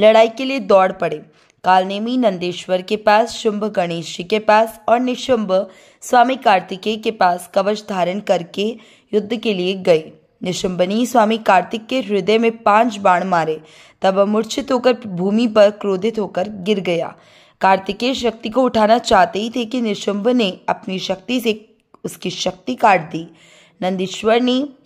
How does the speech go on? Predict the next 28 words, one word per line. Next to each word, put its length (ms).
कालनेमी 480
को 160
बाणों 300
से 180
भेद 260
दिया। 420
सात 320
बाणों 400
से 160
घोड़ा, 540
धनुष 500
और 120
सारथी 500
काट 320
दिए। 360
कालनेमी 480
ने 140
भी 140
क्रोधित 440
होकर 240
नंदी 340
का 140
धनुष 340
काट 320
दिया। 300
तब 100
नंदी 360
ने 220